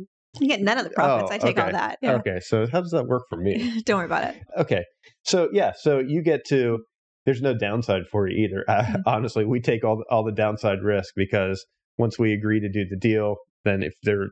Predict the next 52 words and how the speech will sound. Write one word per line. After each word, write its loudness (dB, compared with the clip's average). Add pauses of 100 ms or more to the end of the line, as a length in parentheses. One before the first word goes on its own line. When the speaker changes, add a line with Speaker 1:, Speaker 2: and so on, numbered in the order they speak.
(160)
Speaker 2:
were 2
to -2
be 0
some -2
sort -2
of -6
loss 0
or -4
something -6
like -4
that, 0
it's -8
not -4
like -2
we -8
come -4
after -2
you -2
and -6
say, 0
"Hey, 2 (400)
you 2
know, -4 (140)
you're 0
not -6
responsible -6
for -4
that -4
at -6
all." -6 (140)
That 0
Speaker 1:
No, 2
Speaker 2:
would -2
be -2
Speaker 1:
that's -2
Speaker 2:
us. -6
Speaker 1:
what 0
a -2
deal 0
partner -2
is. -6
Speaker 2:
Yeah, 2
right. -4
Speaker 1:
You 0
know, -2 (120)
they're 0
taking -2
on 0
the -6
financial -4
side. -2
Okay. -2